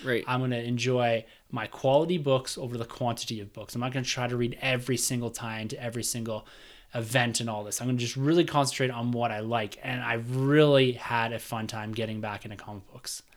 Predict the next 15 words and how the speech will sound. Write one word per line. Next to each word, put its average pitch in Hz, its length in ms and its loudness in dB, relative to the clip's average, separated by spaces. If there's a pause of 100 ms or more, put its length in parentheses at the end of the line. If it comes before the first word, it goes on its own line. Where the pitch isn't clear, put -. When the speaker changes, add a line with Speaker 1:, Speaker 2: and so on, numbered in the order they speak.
Speaker 1:
I 170 140 6
agree. 214 260 4
Sometimes 196 400 4
trimming 170 340 2
the 180 60 2
fat 135 340 0
can 135 120 -2
actually 135 300 -2
work. 123 300 2
If 131 100 -6
you 156 80 0
read 202 220 0
too 156 160 4
many 160 160 4
books, - 500 -2